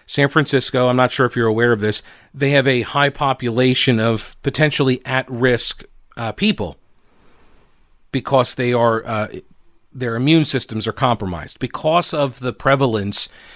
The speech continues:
of, I mean, the gay lifestyle is there, and you have the, the, you know, the H I V and aids, uh, uh, in the population, in that population, and, and so you ended up with a more susceptible,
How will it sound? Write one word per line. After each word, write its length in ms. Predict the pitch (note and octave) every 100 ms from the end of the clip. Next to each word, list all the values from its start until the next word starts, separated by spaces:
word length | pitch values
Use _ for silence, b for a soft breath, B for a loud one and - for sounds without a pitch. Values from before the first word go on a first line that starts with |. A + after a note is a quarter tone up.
| B
of, 600 | A#2 A#2 A2+ G#2+ - - -
I 100 | B2+
mean, 160 | A2 G#2+
the 80 | G#2
gay 220 | A2+ G2
lifestyle 840 | G#2+ D3+ D3+ - - C3+ B2+ A#2 A2
is 140 | G#2+
there, 220 | C3+ C3
and 140 | A#2+ G#2+
you 80 |
have 220 | A2+ F#2+ -
the, 160 | A2+
the, 180 | G2 G#2+
you 100 | G2+
know, 200 | F#2+ F#2 - - _ -
the 160 | G2+ -
H 180 | B2+ -
I 140 | B2 A#2
V 240 | A#2+ A2+
and 100 | A2
aids, 400 | C3+ C3 B2 - B B B
uh, 440 | A#2 A#2 A2+ G#2+ G2+
uh, 180 | A2+ G#2+
in 200 | B2+ B2
the 60 | A2+
population, 920 | - A#2 A2 A2 C3 B2+ C3+ B2 A#2+
in 180 | B2 A2+
that 180 | B2+ -
population, 720 | C3+ B2 A#2 A#2 A2+ B2+ A2+
and, 300 | A2+ G#2+ G#2 -
and 320 | A2+ G#2+ G#2+ -
so 200 | A2+ A#2
you 240 | A#2+ A#2
ended 260 | A#2 A#2 A2+
up 120 | G#2+
with 160 | A2
a 80 | A2+
more 200 | A#2 A2+
susceptible, 840 | - G#2+ - B2+ - A#2 A#2 A2+